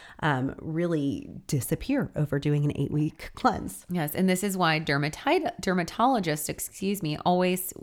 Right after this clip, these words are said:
Speaker 2: often, excuse me, will prescribe a topical antibacterial or an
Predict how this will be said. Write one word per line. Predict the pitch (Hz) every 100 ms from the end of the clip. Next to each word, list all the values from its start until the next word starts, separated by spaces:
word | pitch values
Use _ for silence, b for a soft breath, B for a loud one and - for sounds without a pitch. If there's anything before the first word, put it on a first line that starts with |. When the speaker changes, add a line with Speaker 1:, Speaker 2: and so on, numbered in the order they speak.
| - _ _ -
Speaker 2:
often, | 190 - -
excuse | - - 151 151
me, | 147
will | 151 160 151 - _ _ _ _ - -
prescribe | - 160 - 190 175 156
a | - 156
topical | - - 160 180 160 160
antibacterial | 156 151 147 135 - - - 220 214 196 196 B B B -
or | - 247 214 156 160
an | -